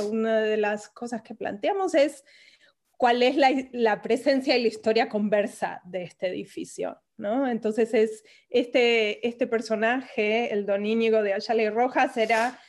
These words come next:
un caballero de Calatrava que es hoy en día, creo que tenemos una foto de eso,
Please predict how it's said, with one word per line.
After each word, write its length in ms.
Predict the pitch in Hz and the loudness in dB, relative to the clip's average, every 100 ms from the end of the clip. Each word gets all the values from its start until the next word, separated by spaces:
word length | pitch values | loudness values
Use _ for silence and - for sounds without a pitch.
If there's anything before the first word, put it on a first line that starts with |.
| _ | _
un 300 | - 214 214 | -4 -4 -4
caballero 600 | - 214 196 202 233 226 | -4 -2 -2 0 2 4
de 520 | 220 202 190 - - - | 4 2 0 -2 -8 -8
Calatrava 840 | 202 196 190 220 208 214 233 247 - | -4 -2 0 0 2 4 4 2 -4
que 360 | - 208 220 247 | -4 0 2 2
es 260 | 269 - _ _ _ | 0 -8 _ _ _
hoy 260 | - 233 233 | -2 0 2
en 200 | 233 233 | 0 0
día, 400 | 254 233 208 - | 2 2 0 -6
creo 180 | 226 | -6
que 80 | 220 | -6
tenemos 380 | 220 214 208 - | -6 -8 -8 -6
una 160 | 208 202 | -8 -8
foto 320 | - 208 208 | -8 -4 -2
de 180 | 208 226 | 0 0
eso, 380 | 226 214 190 | -2 -6 -6